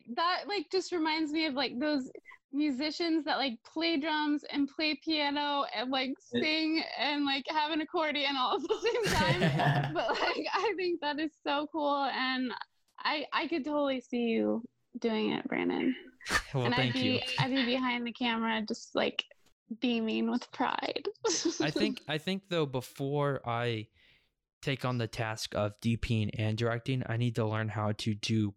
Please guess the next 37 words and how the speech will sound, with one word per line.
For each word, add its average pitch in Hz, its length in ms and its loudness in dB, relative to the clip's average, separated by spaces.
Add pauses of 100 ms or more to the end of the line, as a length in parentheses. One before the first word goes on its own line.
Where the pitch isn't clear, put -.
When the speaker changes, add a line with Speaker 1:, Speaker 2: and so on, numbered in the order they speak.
Speaker 3:
both 110 300 0
of 101 100 -2
them 98 320 -2 (340)
separately - 520 0
first. - 540 -4 (220)
Speaker 2:
Mm, 110 360 4
right. 101 340 2 (460)
What 131 160 0
do 139 60 -2
you 147 280 2
think, 120 720 -2
um, 98 560 2
what's 156 200 -2
something 175 360 -2
on 120 160 0
set, 101 500 0
as 101 320 2
you 113 80 -6
can 117 100 0
answer 101 460 0 (300)
as 101 160 0
both 101 260 -2
roles, 95 320 0
a 95 60 -4
director, 95 480 0
cinematographer, 95 720 0
what's 110 180 0
something 143 300 -2
on 113 140 0
set 101 260 0
that 104 60 0
you're 98 100 2
trying 101 200 0
to 95 40 0
get 92 120 -2
better - 200 -4
at? 80 200 -2